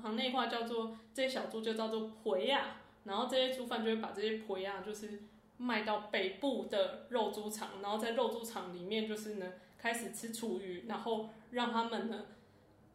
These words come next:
肥育到足够的体重或是时间，然后再卖出。那为什么会形成这个样子？就是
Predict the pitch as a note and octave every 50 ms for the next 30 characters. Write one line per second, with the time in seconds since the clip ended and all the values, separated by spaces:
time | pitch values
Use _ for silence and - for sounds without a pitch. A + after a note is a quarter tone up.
0 | - - - - - - A3 G#3+ A3 C4 C#4+ D#4 D4 - - - - - A#3 A3
1 | G#3+ - - - G#3+ G#3+ G#3+ - B3 A#3 G#3+ G3 G#3 G3+ F#3 F#3 F#3 - - -
2 | G3 G3 F#3 - - A3+ G#3+ G#3 G3+ - A3 G#3+ G#3 A3 G#3+ G#3+ G#3+ - F#3+ F#3
3 | F3 - G3+ F#3+ F#3 F#3 G3+ G#3 G3+ F3+ F3+ F#3 G3 - A3 G#3+ G#3 A3 A3 G3+
4 | F3+ - - - - - F3+ F3+ - A3+ B3 C4+ C4+ C4+ C4+ D4 C#4 A#3+ - F#3
5 | E3+ - - A#3 A3+ A3 - F3+ F#3 G3 G3 F3+ - - G#3+ G#3 F#3 F#3 G#3+ G#3+
6 | G3 F#3 F3+ - F#3 F3+ - - A3+ A3 A3 A3+ A3